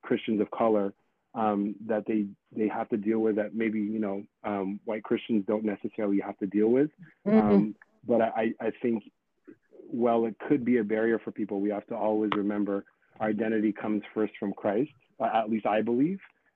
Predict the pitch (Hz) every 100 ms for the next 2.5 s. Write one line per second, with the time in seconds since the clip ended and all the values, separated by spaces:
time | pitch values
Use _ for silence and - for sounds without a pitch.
0 | _ 110 107 101 101 101 - 110 104 -
1 | 107 113 110 113 110 107 107 101 - 104
2 | 104 101 101 101 98